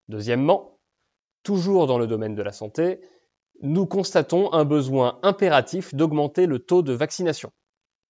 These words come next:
Ensuite, comme vous pouvez le voir ici, près d'un quart de la population n'a pas encore accès aux installations sanitaires de base.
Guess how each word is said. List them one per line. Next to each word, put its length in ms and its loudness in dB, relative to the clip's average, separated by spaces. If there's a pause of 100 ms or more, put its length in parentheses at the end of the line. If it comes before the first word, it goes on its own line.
(180)
Ensuite, 460 -6 (540)
comme 180 4
vous 140 2
pouvez 220 0
le 60 0
voir 260 2
ici, 440 -10 (680)
près 220 2
d'un 140 2
quart 280 2
de 80 0
la 100 2
population 800 -4 (280)
n'a 240 -4
pas 340 0
encore 320 0
accès 600 -2
aux 220 -2
installations 600 -2
sanitaires 840 -2
de 320 -2
base. 500 0